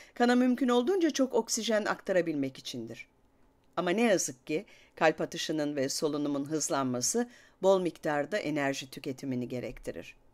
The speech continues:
Ve enerji tüketimindeki bu artış çocuğun sürekli yorgun olmasına sebep olabilir. Hipoksemi ve yorgunluk iyi bir ikili değildir. Yani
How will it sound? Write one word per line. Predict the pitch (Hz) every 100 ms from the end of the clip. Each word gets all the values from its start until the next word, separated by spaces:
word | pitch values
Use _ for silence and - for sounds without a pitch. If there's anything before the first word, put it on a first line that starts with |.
| _ - -
Ve | 196
enerji | 170 170 160 285 269
tüketimindeki | 262 196 170 143 123 123 - 131
bu | 101
artış | 107 123 247 285 - - _
çocuğun | - 160 156 139
sürekli | - 254 196 - 180
yorgun | 147 135 135
olmasına | 120 104 131 - 139
sebep | - 139 - -
olabilir. | 123 104 - - - - _ _ _ _ _ _ _ -
Hipoksemi | 170 160 127 - 139 123 143 226 269 _ -
ve | 151
yorgunluk | 127 120 120 123 127 262 - _ _ _ _
iyi | 175 165
bir | 139 123
ikili | 127 - 175 190
değildir. | 117 101 - - _ _ _ _ _ _ _
Yani | 185 156 117